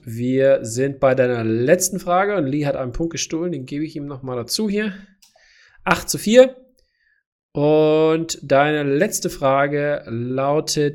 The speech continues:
denn, <clears throat> und zwar, welcher Bond-Film hat denn am meisten eingenommen von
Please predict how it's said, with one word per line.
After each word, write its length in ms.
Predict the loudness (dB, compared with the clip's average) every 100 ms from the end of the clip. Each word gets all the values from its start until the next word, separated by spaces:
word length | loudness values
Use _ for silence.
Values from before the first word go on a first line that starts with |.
| -6
denn, 600 | -6 -4 -6 -8 -10 -4 -2 2 2 2
<clears throat> 480 | -8 -18 _ _ -10
und 160 | -6 -4
zwar, 500 | -4 -4 -6 -10 _ _ _ _ -20 -20 -20 -20 _ _ 4
welcher 260 | 6 6
Bond-Film 720 | 6 6 4 0 -4 -6 -6
hat 160 | -10 -8
denn 200 | -10 -10
am 220 | -12 -8
meisten 520 | -6 -6 -6 -8 -10 -12 -10
eingenommen 500 | -8 -6 -10 -14 _ _
von 220 | -20 -20